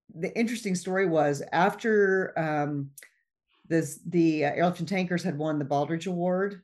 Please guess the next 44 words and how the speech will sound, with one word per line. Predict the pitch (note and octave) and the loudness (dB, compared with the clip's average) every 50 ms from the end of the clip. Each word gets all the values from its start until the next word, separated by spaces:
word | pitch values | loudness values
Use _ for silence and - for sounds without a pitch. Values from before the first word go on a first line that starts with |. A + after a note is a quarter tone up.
| _ - | _ -4
and | D3+ E3+ | 0 2
that | F3+ D#3+ - | 2 2 2
was | D#3+ D3 | 0 0
our | D#3+ C#3+ C#3 | 0 -2 -2
first | C#3 - E3+ E3 E3 D#3+ C#3+ - - | -2 -2 -2 0 0 0 -2 -4 -4
of | D3 C3+ C3+ | -4 -4 -4
two | - - - F3 D#3+ D3+ | -4 -4 -2 -2 0 -2
at | - - - | -2 -4 -4
Boeing, | C#3 C3 C3 C3 B2 | -4 -4 -4 -6 -6
by | B2 C3 B2+ B2+ | -4 -4 -4 -4
the | B2+ | -6
way. | B2+ C3 - - B2 C3+ - - - - - _ _ _ _ | -4 -4 -4 -4 -6 -8 -14 -20 -20 -20 -20 _ _ _ _
But | E3 D#3+ | 2 4
after | F3 F#3 F3+ F3+ - F3 | 6 4 4 2 -2 -2
that | D#3 F3 E3+ F#3 F3 - | 2 4 4 4 4 0
one, | - D#3 C#3+ C#3+ C#3+ C#3 C#3+ C#3 | 0 -2 -2 -2 -2 -4 -4 -4
I | C#3+ D#3 | -4 0
got | D#3 D#3+ C#3+ - | 0 0 0 0
contacted | - - F3+ F3 G3+ A#3 A3+ G#3+ D3+ D3 C#3+ - D3+ C#3 C3 | -4 -6 -4 -2 -2 -2 -2 -2 -2 -2 -2 -4 -6 -2 -2
by | D3 C#3+ | -2 0
the | C#3+ D3 | 0 0
head | D#3 E3+ D#3 D#3+ | 0 0 0 -2
of | E3 | -2
quality | D#3+ - D#3+ D3 D3+ D3+ D3+ D3+ C#3+ D3 C#3+ C#3 C#3 C#3 C#3 - | -4 -4 -2 -2 0 0 0 -2 -2 -2 -2 -2 -4 -4 -4 -6
at | A#2+ C3 C3+ | -6 -6 -6
Disney | E3+ A#3 B3 A#3 - D3+ - - D#3+ D#3+ - _ _ _ _ _ _ _ _ _ _ _ _ _ _ _ _ _ | -6 -6 -6 -6 -6 -6 -6 -6 -8 -12 -16 _ _ _ _ _ _ _ _ _ _ _ _ _ _ _ _ _
asking, | - D3+ E3 E3 - G3 F#3 F3 | 0 0 0 0 0 -2 -2 0
"Could | F3 F#3 D#3+ D3 | 0 -2 -2 -2
they | D3+ D#3+ | -4 -4
come | - - E3 D3 E3 | -4 -6 -6 -6 -4
benchmark | D#3+ A3+ C#4+ F#4+ - - - D3 C#3 C#3+ C#3 | -2 -2 -2 -4 -4 -6 -4 -4 -4 -4 -4
us?" | - - - F#3 - - - - _ _ _ _ _ _ _ _ _ _ _ _ _ _ _ _ _ _ _ _ _ _ | -4 -6 -6 -6 -10 -14 -18 -20 _ _ _ _ _ _ _ _ _ _ _ _ _ _ _ _ _ _ _ _ _ _
And | F3+ F3+ F3+ | 2 4 4
I | F3 F3+ | 4 4
said, | F3+ F3 - E3+ D3+ C#3+ C#3 C#3 - _ _ _ _ _ _ _ _ _ _ _ - - | 2 0 -4 -4 -4 -4 -4 -6 -12 _ _ _ _ _ _ _ _ _ _ _ -6 -4
"That's | A3 G#3+ - - | -4 -4 -6 -8
great. | - - G3+ B3 D4+ D#4+ D4+ F3+ | -12 -10 -4 0 0 2 2 2
Of | D3 E3 - | 0 0 0
course | - E4+ G#4+ G#4+ A4 | 2 4 4 4 4
you | - C4+ | -2 -2
can | - A#3 G#3 G3+ | -2 -2 -2 0
come | G3+ G3 F3+ F3 | 0 0 0 2
benchmark | - D#3+ D#3 D#3+ D#3 - - D#3 D3+ D3 C#3+ - | 0 -2 -2 -4 -6 -4 -2 -2 -2 -2 -4 -4
us." | - - - F3 - - | -6 -6 -6 -6 -8 -12